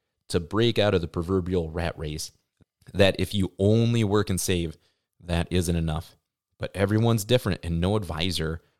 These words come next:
or risk tolerance quiz will be able to tell you how volatility will make you feel.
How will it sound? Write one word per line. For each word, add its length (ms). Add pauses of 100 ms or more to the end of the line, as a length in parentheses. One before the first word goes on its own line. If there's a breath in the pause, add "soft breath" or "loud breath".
or 180
risk 300 (140)
tolerance 460
quiz 500 (360)
will 220
be 200
able 180
to 80
tell 220
you 200
how 300
volatility 680
will 160
make 220
you 100
feel. 420